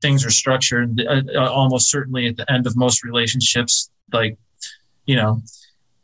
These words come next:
band stops selling records, label drops band,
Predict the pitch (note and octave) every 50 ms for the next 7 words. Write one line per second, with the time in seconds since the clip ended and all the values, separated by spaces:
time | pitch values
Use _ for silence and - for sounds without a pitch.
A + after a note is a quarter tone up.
0 | _ _ _ _ _ _ _ _ _ _ _ _ _ _ _ _ _ - C3 C3
1 | C3 B2+ A#2 - - B2+ A#2+ A#2 - - - C3+ B2+ B2+ B2 B2 A#2+ B2+ B2+ B2+
2 | B2+ B2 A#2+ B2 A#2 A2 - B2 A#2+ A#2 A#2+ A#2 A2+ A2+ A2 A2 A2+ A2 A2 A2
3 | - - A#2+ A#2+ A#2+ A#2+ A#2+ A#2 A#2+ A#2+